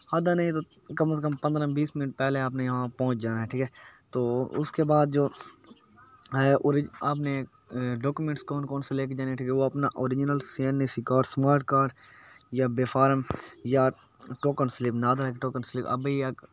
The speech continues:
अगर आपका स्मा-, smart card नहीं बना, आईडी card नहीं बना, तो आप बेफार्म ले जा सकते हैं, ठीक है। वरना smart card जो, जिसके ऊपर वो sim का निशान होता है, वो smart card है, मतलब English और Urdu में दोनों होता है, ठीक है।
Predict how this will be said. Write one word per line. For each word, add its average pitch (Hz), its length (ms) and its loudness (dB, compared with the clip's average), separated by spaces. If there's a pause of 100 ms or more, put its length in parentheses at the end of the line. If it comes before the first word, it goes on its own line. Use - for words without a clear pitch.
(140)
अगर 131 240 0
आपका 127 520 0 (880)
स्मा-, 131 500 -2
smart 135 340 -2
card 135 140 0
नहीं 139 120 -2
बना, 135 260 0
आईडी 135 260 -2
card 131 200 -4
नहीं 127 180 -2
बना, 131 280 -4
तो 127 120 -4
आप 127 120 0
बेफार्म 127 420 -2
ले 139 160 0 (120)
जा 135 160 0
सकते 135 280 -6
हैं, 131 120 -2
ठीक 127 120 -2
है। 127 80 -4 (380)
वरना 139 180 2
smart 143 380 -4
card 147 340 -2
जो, 139 380 -2 (320)
जिसके 139 300 -4
ऊपर 139 340 0
वो 131 240 -2
sim 139 280 -4
का 139 180 0 (240)
निशान 135 360 0
होता 135 160 -2
है, 131 60 0
वो 127 80 -2
smart 131 360 -2
card 135 180 0
है, 135 60 -2 (280)
मतलब 127 320 0
English 139 360 -4
और 131 100 -4
Urdu 135 200 -4
में 139 160 -2
दोनों 131 240 -2
होता 139 220 -2
है, 131 100 0
ठीक 139 120 -2
है। 135 60 -8